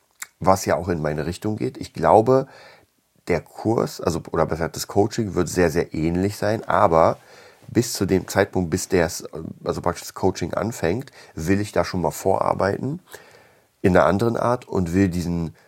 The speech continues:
äh, The Online Musician Kurs mal komplett durchmachen. Der ist lang, das heißt, das muss ich mir auch gut aufteilen und das werde ich auf jeden Fall am Samstag, Sonntag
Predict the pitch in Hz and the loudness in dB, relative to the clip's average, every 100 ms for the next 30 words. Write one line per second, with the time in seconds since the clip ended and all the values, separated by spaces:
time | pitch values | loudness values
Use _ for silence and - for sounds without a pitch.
0 | _ _ _ 90 85 82 82 87 85 101 | _ _ _ 0 2 2 4 4 4 2
1 | 90 85 80 90 82 - 92 - 82 80 | 2 0 -4 -8 -10 -2 -2 2 0 0
2 | - 90 92 - 87 85 85 69 - - | 0 0 0 0 -2 -2 -2 -6 -8 -20
3 | _ _ - 92 87 - 82 95 143 - | _ _ -2 2 2 2 2 4 2 -8
4 | _ - - 87 - - 85 - 82 85 | _ -10 -2 -2 -2 -6 -6 -4 -2 -2
5 | - 87 - 87 - 113 120 131 - - | -2 -4 -2 -2 -4 -4 -4 -6 -16 -20
6 | - - - 90 90 92 92 87 90 - | -20 -8 0 0 4 2 2 -2 -2 -2
7 | 80 78 80 - 85 85 80 82 | -4 0 -2 0 -2 -2 -2 -2